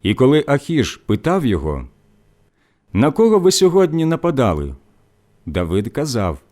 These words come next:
"На Негев юдейський", або "На Негев Єрахмаельський", або "На Негев кенійський". Ні чоловіка, ані жінки не лишав Давид живими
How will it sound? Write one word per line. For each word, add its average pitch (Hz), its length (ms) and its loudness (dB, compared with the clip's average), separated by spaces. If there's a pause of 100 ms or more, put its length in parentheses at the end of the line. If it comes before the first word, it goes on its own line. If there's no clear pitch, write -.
(720)
"На 104 200 0
Негев 143 420 2
юдейський", 131 800 0 (500)
або 101 440 -2 (320)
"На 107 180 2
Негев 143 560 2 (120)
Єрахмаельський", 127 1200 0 (400)
або 131 440 -2 (360)
"На 117 200 0
Негев 165 460 0
кенійський". 143 880 -4 (1200)
Ні 131 200 2
чоловіка, 127 720 -2 (360)
ані 143 280 2
жінки 175 680 0
не 131 200 4
лишав 135 500 2
Давид 92 380 -2
живими 95 680 -2